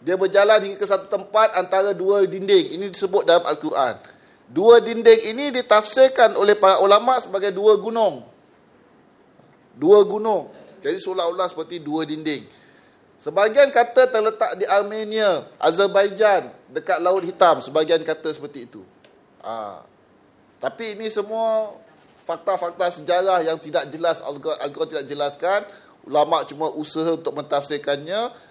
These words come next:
Pastinya ada perbezaan ul-, banyak di sisi para ulama' tentang exact location. Tapi kita skip lah kerana benda ni benda sejarah. Kita fokus kepada pelajaran dia. Kat sini dia jumpa kaum yang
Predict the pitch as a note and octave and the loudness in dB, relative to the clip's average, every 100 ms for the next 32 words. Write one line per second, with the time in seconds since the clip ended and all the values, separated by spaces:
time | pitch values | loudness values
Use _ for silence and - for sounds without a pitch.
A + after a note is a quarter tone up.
0 | _ - C3+ - E3 F3+ C3+ D3+ D#3 D3+ | _ -8 -6 -6 -6 -4 -4 -4 -4 -4
1 | D3 D3+ D3+ - C#3 C3 B2+ C#3+ D#3+ D3+ | 0 0 0 -2 -16 -14 -8 -8 -6 -10
2 | C#3 C#3+ C#3 C#3+ C#3 C#3+ C#3+ C3 D3 - | -12 -18 -10 -8 -6 -6 -8 -10 -12 -10
3 | C3+ D3 B2+ C#3 C#3 C3+ F#3+ A3 - - | -8 -10 -10 -14 -14 -8 -6 -6 -8 -20
4 | - _ B2 - E3+ E3 E3+ E3 - G3 | -20 _ -10 -10 -10 -10 -8 -10 -10 -10
5 | E3 D#3 B2+ C3+ D3 C#3+ D3 D#3 D3+ E3 | -4 -4 -2 -6 -6 -8 -4 -4 -4 -8
6 | D#3+ D#3 C#3 D3 D3 B2 C3 C3+ F3+ F#3+ | -12 -10 -8 -6 -8 -8 -6 -2 -2 -4
7 | D#3 D#3+ D3+ D3+ D#3+ D3 - C#3+ C#3+ C3+ | -10 -12 -10 -10 -10 -12 -12 -12 -10 -10
8 | C3 C3 B2+ A#2 G2 _ _ _ _ _ | -8 -8 -8 -10 -16 _ _ _ _ _
9 | _ C#2 _ _ _ _ _ _ _ _ | _ -20 _ _ _ _ _ _ _ _
10 | _ - F3 A3 C4+ C4+ B3+ B3 B3 A3+ | _ -4 -2 -2 -4 -2 -2 0 2 6
11 | A#3+ | 6